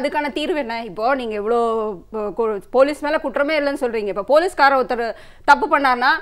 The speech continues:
அவர், அவர் மேல நான் எங்க கம்ப்ளைண்ட் கொடுக்க முடியும்? அதுக்கே தான் நீங்க ஃபோரம் வச்சிருக்கீங்களா? அசோசியேஷன் வச்சிருக்கீங்களா?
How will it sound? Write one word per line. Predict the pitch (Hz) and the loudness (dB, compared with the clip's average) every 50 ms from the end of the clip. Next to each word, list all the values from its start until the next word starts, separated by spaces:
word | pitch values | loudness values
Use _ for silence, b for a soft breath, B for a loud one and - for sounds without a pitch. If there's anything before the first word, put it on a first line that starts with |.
| - - - | -4 -8 0
அவர், | - 269 277 294 | 2 4 6 8
அவர் | 285 277 285 302 294 | 10 10 8 8 6
மேல | 311 320 330 320 | 2 0 0 2
நான் | 311 285 269 277 | 2 2 2 2
எங்க | 302 320 294 294 285 | -2 -2 -2 -2 -2
கம்ப்ளைண்ட் | 269 277 285 277 - | 0 0 -2 -2 -2
கொடுக்க | 269 254 220 220 | -4 -4 -4 -6
முடியும்? | 226 220 220 226 240 - - - - | -8 -6 -6 -8 -10 -10 -10 -4 -2
அதுக்கே | 247 247 269 277 269 | 0 2 4 4 6
தான் | 277 285 277 | 6 6 4
நீங்க | 269 247 233 | 2 -2 -2
ஃபோரம் | 180 247 269 269 262 254 | 0 0 0 0 0 -2
வச்சிருக்கீங்களா? | 233 - - 196 180 226 214 202 214 233 254 233 | -4 -8 -8 -8 -6 -6 -4 -2 0 0 0 0
அசோசியேஷன் | 247 262 247 240 247 214 226 226 | -2 -2 -2 -2 -4 -6 -6 -6
வச்சிருக்கீங்களா? | 208 196 - 165 190 - 220 196 190 196 196 | -6 -6 -6 -8 -6 -4 -4 -2 -2 -2 -4